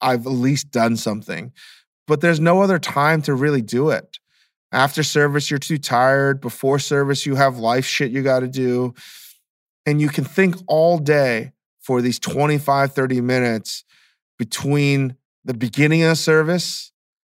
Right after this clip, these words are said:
and, like, the ending of prep and mise en place. And I know for a fact, at least for myself, and I know for other people, that that is the most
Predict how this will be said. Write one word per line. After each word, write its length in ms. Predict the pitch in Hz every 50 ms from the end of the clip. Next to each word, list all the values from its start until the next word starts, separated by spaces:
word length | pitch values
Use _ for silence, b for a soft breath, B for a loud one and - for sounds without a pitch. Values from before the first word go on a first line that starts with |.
| _ _ -
and, 200 | 127 127 127 123
like, 300 | 120 120 120 117 - -
the 120 | - - _ -
ending 380 | 143 143 139 139 139 139 131 127
of 140 | 120 117 -
prep 380 | - - - 131 117 113 -
and 140 | 127 117 110
mise 200 | 117 120 117 120
en 80 | 120 110
place. 500 | - 110 101 - - 127 - - - - _ b b b b b b b _ _ _ -
And 540 | 135 135 131 131 131 127 127 127 127 - - _ _ _ _ _ _ _ _ _ -
I 180 | 143 147 147 143
know 440 | 131 120 123 135 151 147 135 120
for 240 | 117 - - - -
a 40 | -
fact, 640 | - - - - - - 143 160 147 135 - -
at 60 | 139 135
least 180 | 139 135 -
for 120 | - 127 123
myself, 460 | 123 123 120 - 127 120 120 120 127
and 100 | 117 113
I 60 | 113
know 200 | 113 123 127 139
for 200 | 139 - 127 92
other 240 | 110 123 123 120 110
people, 480 | - 123 117 104 110 113 110 104 104 b b b b b b -
that 220 | 113 117 107 110
that 240 | - 123 120 120 131
is 200 | 131 117 - -
the 200 | 180 - 123 107 104 -
most 320 | 127 123 123 120 113 -